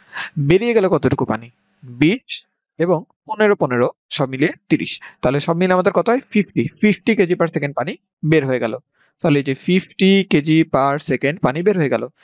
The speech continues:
তাহলে এই যে দুইটার মধ্যে একটা গ্যাপ আছে, সেই গ্যাপটা আসলে কোন জায়গায়?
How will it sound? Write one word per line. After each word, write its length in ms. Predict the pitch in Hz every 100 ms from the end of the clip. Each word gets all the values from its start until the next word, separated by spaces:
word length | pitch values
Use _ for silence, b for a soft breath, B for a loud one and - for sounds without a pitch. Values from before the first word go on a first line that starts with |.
| B B _
তাহলে 220 | 180 196 -
এই 160 | 226 240
যে 100 | 196
দুইটার 240 | 180 196
মধ্যে 140 | 196
একটা 160 | 202 196
গ্যাপ 260 | 147 143 165
আছে, 260 | - 120
সেই 200 | - 175
গ্যাপটা 320 | 147 147 -
আসলে 200 | 185 175
কোন 140 | 175 165
জায়গায়? 280 | 131 -